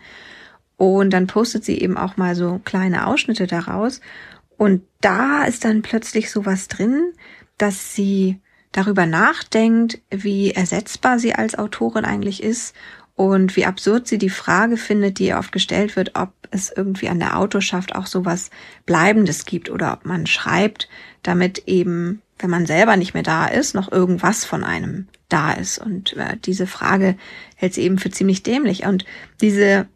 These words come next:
ja, doch vergleichsweise ernsthaften Themen stehen dann eben neben diesen völlig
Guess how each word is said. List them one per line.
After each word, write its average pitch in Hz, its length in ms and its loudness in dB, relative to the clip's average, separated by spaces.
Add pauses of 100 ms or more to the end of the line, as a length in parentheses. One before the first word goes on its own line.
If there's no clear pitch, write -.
(240)
ja, 180 220 2
doch 190 220 0
vergleichsweise 190 640 2
ernsthaften 190 720 -2
Themen 190 360 0 (100)
stehen 196 320 0
dann 196 140 2
eben 190 420 0 (260)
neben 190 360 2
diesen 185 320 0
völlig 185 580 -2